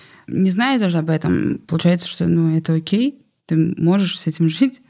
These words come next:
Ну, как бы не нужно пытаться себе это, не знаю, раньше, м, заподозрить.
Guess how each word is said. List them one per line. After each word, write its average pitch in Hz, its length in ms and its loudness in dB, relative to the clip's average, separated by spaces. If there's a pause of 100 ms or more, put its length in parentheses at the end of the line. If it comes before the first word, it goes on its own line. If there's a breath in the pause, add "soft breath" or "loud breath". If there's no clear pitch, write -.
(180 soft breath)
Ну, 185 140 4
как 160 120 -6
бы 156 120 -6
не 165 120 2
нужно 190 280 0
пытаться 170 760 -2
себе 160 320 0
это, 156 140 -2 (280)
не 175 80 2
знаю, 165 220 -2
раньше, 165 520 0 (200)
м, 165 560 0
заподозрить. 180 800 0